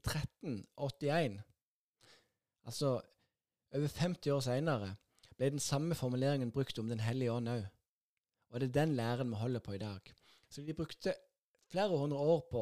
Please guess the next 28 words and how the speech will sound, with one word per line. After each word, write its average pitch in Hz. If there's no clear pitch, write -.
å 117
så 135
lande 127
den 123
treenighetslæren 117
som 117
vi 123
tror 123
på 113
i -
dag. 113
Så -
tror 170
meg, 156
dette 143
er 120
godt 131
gjennomarbeidet, 117
dette 131
er 113
godt 123
gjennomtenkt. 117
Det -
var 165
masse 143
fokus 127
på 113
dette, 110